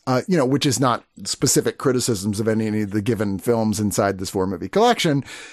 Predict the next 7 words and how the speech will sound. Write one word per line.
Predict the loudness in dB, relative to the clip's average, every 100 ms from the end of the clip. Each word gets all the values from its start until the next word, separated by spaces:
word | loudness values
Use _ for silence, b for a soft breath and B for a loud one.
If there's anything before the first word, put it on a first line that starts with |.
| B B
is | 2 4 2
that | 2 2 0 _ _ _ _ _ _ 0
it's | 4
a | 4 4
really | 2 4 4
shitty | 4 4 4 4 0
package. | 0 0 0 0 -2 -2 -4 -6